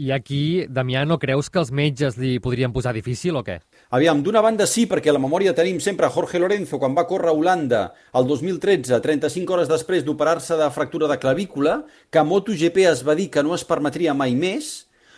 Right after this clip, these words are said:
Speaker 2: però Márquez, si puja dissabte a la moto, que no pensem que pugui pujar divendres, hauran passat més de setanta-dues hores. Aquí és un tema d'anestèsia, més que no pas de la pròpia fractura, perquè, eh, normalment, eh, els metges diuen que quan,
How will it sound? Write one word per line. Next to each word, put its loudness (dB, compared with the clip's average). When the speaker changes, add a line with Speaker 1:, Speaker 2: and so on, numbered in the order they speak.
Speaker 2:
però 6
Márquez, 0
si -6
puja 2
dissabte 0
a 6
la 4
moto, -2
que 0
no -8
pensem 0
que -2
pugui -4
pujar -2
divendres, 0
hauran 2
passat 0
més -4
de 0
setanta-dues -2
hores. 2
Aquí -6
és -2
un 0
tema 0
d'anestèsia, -4
més -4
que -4
no -2
pas 0
de -2
la 2
pròpia -2
fractura, -4
perquè, 0
eh, 2
normalment, 0
eh, -4
els -8
metges -2
diuen 0
que -2
quan, 0